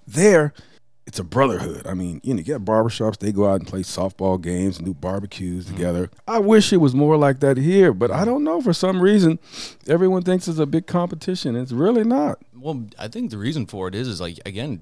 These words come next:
Speaker 2: like, kinda we were touching on earlier, we have a whole bunch of new shops, right? So
Speaker 1: Yeah.
Speaker 2: every, I mean, you got guys that have owned other businesses and, and they can run businesses well, such as yourself. But, I mean,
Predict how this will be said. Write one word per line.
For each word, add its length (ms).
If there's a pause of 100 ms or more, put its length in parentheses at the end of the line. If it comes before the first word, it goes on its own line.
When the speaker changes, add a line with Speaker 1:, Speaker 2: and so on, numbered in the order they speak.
Speaker 2:
like, 320
kinda 400
we 100
were 80
touching 340
on 180
earlier, 360
we 140
have 200
a 40
whole 180
bunch 220
of 80
new 320
shops, 480
right? 240
So 160
Speaker 1:
Yeah. 320
Speaker 2:
every, 360
I 60
mean, 300
you 120
got 200
guys 300
that 160 (100)
have 160
owned 220
other 180
businesses 540
and, 180
and 120
they 80
can 160
run 160
businesses 520
well, 180
such 220
as 120
yourself. 320
But, 120
I 40
mean, 240